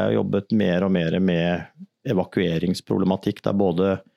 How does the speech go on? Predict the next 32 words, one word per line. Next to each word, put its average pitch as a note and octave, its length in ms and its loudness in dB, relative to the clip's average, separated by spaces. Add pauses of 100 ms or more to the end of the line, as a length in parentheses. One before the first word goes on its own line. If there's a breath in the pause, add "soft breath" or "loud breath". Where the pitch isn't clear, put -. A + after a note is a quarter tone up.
(140 soft breath)
som - 200 -6
kliniker G2+ 520 0
på A2 320 0
disse G#2+ 220 0
helikopterne G#2 720 -2
sivilt, D3+ 460 -2 (640 loud breath)
men A#2+ 180 2
også G2 540 0
gjennom F2 240 0
Forsvaret. F#2+ 480 -2
Og A#2 80 -2
det A2+ 60 0
er A2 80 0
jo G#2 40 -2
der G2 240 0
egentlig G#2 300 -4
Bjørn F#2+ 340 0
og G2+ 1080 0 (200)
våre G#2 500 0
veier G#2 380 2
møttes, - 640 -2
og, A2 420 0 (500 soft breath)
og B2 80 0
er A2 80 0
fortsatt G#2+ 400 -2
veldig G#2+ 240 2
sterke G#2+ 360 -2
bånd G2+ 160 2
mellom A2 200 2
oss - 120 -6
to, A2 120 -2
da. A#2+ 80 -4